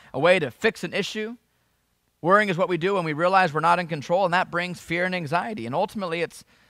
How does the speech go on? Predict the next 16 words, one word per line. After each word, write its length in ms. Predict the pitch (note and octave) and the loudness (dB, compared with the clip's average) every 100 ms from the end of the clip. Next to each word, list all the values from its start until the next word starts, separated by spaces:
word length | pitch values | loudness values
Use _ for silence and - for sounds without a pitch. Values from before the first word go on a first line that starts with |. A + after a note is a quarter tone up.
| _ _ | _ _
something 360 | - G3+ F3+ F3 | -2 0 0 -2
we 140 | D#3+ | -4
do 400 | B2 E3+ A#3+ E3 | -2 0 0 0
when 160 | D#3+ D#3+ | -2 -2
we 100 | D#3 | 0
don't 260 | D#3 G3+ | 0 0
believe 580 | G3+ D#3 D#3 A#2 A#2 C3 | -2 -6 -6 -6 -10 -10
that 200 | C#3 A#2+ | -10 -6
God 540 | C#3 F#3 A2+ G#2+ C3+ C3+ _ _ _ | -2 -2 -2 -6 -10 -14 _ _ _
is 180 | A#2+ G2+ | -12 -8
good 340 | B2 A2 A2+ | -6 -4 -4
and 160 | A#2+ A2 | -6 0
God 240 | C#3+ C3 | 0 0
is 100 | B2 | -2
in 140 | B2 B2 | -8 -10
control 500 | C#3 - G#2+ C3+ | -12 -10 -10 -12